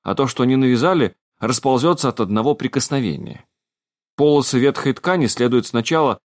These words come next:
сплетать друг с другом по три, а то и по четыре для большей надежности.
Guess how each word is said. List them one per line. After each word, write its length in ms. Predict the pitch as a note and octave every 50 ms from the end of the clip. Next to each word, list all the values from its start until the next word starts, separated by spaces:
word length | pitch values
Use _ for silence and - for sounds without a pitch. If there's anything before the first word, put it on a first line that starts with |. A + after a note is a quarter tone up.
| _
сплетать 520 | - - - - C#3+ C#3 - B3+ B3 B3 F#3+
друг 220 | F3 D3+ C#3+ A#2+
с 40 | F#2
другом 400 | - G#2+ A#2 A#2+ G2+ G#2 F#2+ E2+
по 140 | - A#2 G#2+
три, 280 | - - C3 D#3+ D3
а 100 | A2 F2
то 120 | E2 - A#2
и 100 | A#2 G#2+
по 120 | - G2+
четыре 480 | - - G2 - - D#3 D3+ B2 G2 E2
для 180 | D#2 F#2 F#2+
большей 380 | E2+ E2+ G2 F2 - - F2 E2+
надежности. 720 | G#2 A2+ A#2 A2+ F2+ C#2 - - - - - - -